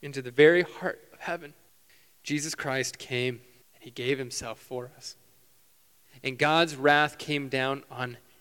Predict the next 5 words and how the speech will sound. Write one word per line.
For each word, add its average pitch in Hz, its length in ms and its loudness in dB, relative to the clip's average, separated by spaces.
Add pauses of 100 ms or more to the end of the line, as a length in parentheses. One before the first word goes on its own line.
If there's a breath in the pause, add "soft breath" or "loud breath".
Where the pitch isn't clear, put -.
(120)
him. 151 580 -8 (1080 soft breath)
And 143 120 -6
because 180 460 4
of 143 160 2
that, 170 340 2